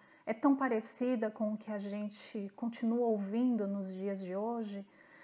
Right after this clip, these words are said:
A grande diferença é que nós já estamos vivendo a realidade do, de que no livro era só uma previsibilidade.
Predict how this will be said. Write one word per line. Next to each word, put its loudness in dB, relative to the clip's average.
A 4
grande 8
diferença 4
é 0
que -2
nós 4
já 0
estamos 4
vivendo 4
a 12
realidade 6
do, 4
de 0
que 6
no 10
livro 6
era 4
só 0
uma 6
previsibilidade. 2